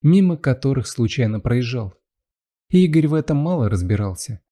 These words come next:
однако отличить естественные губы от накачанных он научился.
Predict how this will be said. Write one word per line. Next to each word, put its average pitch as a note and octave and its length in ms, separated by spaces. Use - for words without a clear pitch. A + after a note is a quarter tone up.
однако A#2 600
отличить A2+ 500
естественные A#2 840
губы A#2 260
от A2+ 80
накачанных C#3 680
он F3 260
научился. E3 720